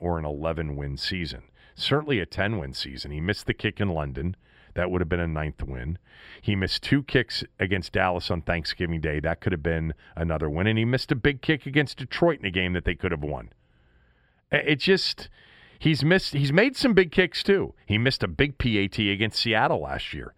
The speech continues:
late in the season. I don't, I don't understand why they don't bring in anybody to push him.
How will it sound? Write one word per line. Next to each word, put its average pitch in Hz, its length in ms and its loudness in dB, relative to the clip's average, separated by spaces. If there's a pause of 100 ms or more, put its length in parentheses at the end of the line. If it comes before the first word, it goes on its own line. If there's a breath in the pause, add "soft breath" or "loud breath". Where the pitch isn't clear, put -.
(240 soft breath)
late 92 240 0
in 90 40 -6
the 82 80 -2
season. - 480 -6 (840 soft breath)
I 170 120 6
don't, 262 220 2 (500)
I 143 120 0
don't 233 160 2
understand 143 500 0
why 107 80 4
they 98 140 2
don't 104 220 -2
bring 101 260 2
in 92 80 0
anybody 90 480 0
to 82 60 -2
push - 340 0
him. 151 240 0